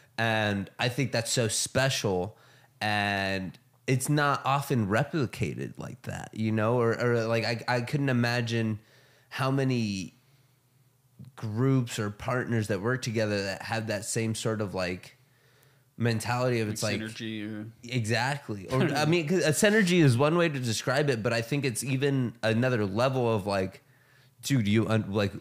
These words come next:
Speaker 1: we understand the
Speaker 2: Yeah,
Speaker 1: same,
Speaker 2: like, we
Speaker 1: the
Speaker 2: know,
Speaker 1: same
Speaker 2: we know what
Speaker 1: humor.
Speaker 2: we're looking for, yeah.
Speaker 1: Yeah, and, and that's helped me elevate my game, and s-, I mean, that's why I learned Premiere because of it, just because we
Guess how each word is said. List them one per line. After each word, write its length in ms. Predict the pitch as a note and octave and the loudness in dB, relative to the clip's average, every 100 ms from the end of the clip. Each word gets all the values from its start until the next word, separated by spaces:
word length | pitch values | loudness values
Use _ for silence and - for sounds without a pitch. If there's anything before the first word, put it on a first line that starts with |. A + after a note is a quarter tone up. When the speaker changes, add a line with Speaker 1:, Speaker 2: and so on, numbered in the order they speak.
| - | -8
Speaker 1:
we 220 | A2 A#2+ | -2 0
understand 520 | A#2 G#2+ G#2 A2+ G#2 | 0 0 0 2 4
the 80 | F#2+ | 4
Speaker 2:
Yeah, 200 | D#3+ C#3 | 4 4
Speaker 1:
same, 80 | - | 4
Speaker 2:
like, 100 | B2 | 2
we 60 | B2+ | 2
Speaker 1:
the 80 | |
Speaker 2:
know, 60 | A#2+ | 4
Speaker 1:
same 240 | - D#3 | 4 6
Speaker 2:
we 40 | A#2+ | 4
know 0 | |
what 80 | - | 4
Speaker 1:
humor. 420 | B2 A#2+ G#2 F2 | 4 4 4 2
Speaker 2:
we're 40 | |
looking 300 | A2 A2 A2 | -2 -6 -8
for, 260 | A#2 A#2 A2+ | -6 -4 -2
yeah. 260 | A2+ A2 A2+ | -2 -2 2
Speaker 1:
Yeah, 380 | C3+ B2 G2 - - | 4 4 2 -4 -2
and, 540 | B2+ B2 A2 G2+ G2+ - - - - | 2 2 2 2 0 -4 -12 -20 -2
and 140 | B2+ | 2
that's 160 | C#3 C#3 | 4 2
helped 240 | B2+ C3+ A#2 | 0 2 2
me 260 | B2+ C3 | 2 2
elevate 500 | A#2 A#2 A2+ G#2+ G#2 | 2 2 2 0 0
my 260 | G2+ G#2 A#2+ | -2 -2 0
game, 460 | A2 G2+ F#2 F#2 - | -2 -2 -2 -4 -4
and 560 | G2 F#2+ E2+ F2 F#2+ - _ _ _ _ _ _ - | -2 0 -2 -4 -10 -14 _ _ _ _ _ _ -20
s-, 140 | - - | -10 -2
I 60 | |
mean, 160 | A#2 A2 | 0 2
that's 260 | G#2+ G#2+ - | 2 0 0
why 180 | G#2+ G2+ | 0 4
I 80 | A2 | 4
learned 400 | G#2 A2 G#2 - | 4 2 0 -4
Premiere 480 | A#2 G#2 A#2 A#2 | -2 0 0 -2
because 400 | F2+ F2+ F#2+ G2 | -4 -10 -6 -6
of 120 | F2+ E2+ | -4 -4
it, 240 | C2+ - - - - | -6 -8 -18 -20 -6
just 180 | A2 - | -4 -2
because 260 | A2 F#2 | -2 -2
we 600 | G2 A2 G#2 G#2 G2+ F#2 | -4 -2 -2 0 -2 -6